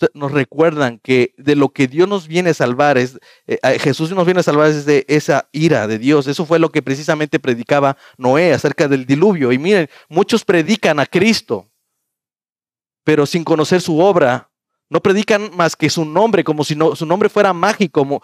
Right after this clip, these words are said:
como si dijeran, "Oye, tú simplemente di la palabra y algo va a suceder". No es así, hermano.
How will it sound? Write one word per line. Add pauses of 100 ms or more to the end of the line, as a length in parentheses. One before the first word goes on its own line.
(120)
como
si
dijeran,
"Oye,
tú
simplemente
di
la
palabra
y
algo
va
a
suceder".
No
es
así,
hermano.